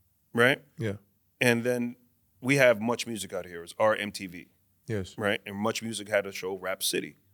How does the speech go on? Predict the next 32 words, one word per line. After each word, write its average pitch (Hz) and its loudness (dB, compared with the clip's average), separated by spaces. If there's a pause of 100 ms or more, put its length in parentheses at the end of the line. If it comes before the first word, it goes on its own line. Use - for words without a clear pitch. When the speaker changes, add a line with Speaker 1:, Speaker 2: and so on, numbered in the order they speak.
(480)
Speaker 1:
And 110 2
then 110 0
one 131 0
day, 107 -2
Rap 107 -4
City 147 -2
said, 101 -6
"We're 131 -4
gonna 135 -6
do 120 -8
a 113 -6
poetry 123 -4
episode. - -12 (1700)
We 107 -4
want 110 -2
you, 123 0
Little 98 -6
X, 95 -6
to 95 -12
read 98 -10
a 95 -12
poem." 87 -10 (440)
So 110 -4
now 107 2
Speaker 2:
Yeah. 110 2
Speaker 1:
I'm 107 -6 (580)
reading 113 0
a 113 -6
poem 120 2
at 107 -6
Much 101 -12
Music 156 -4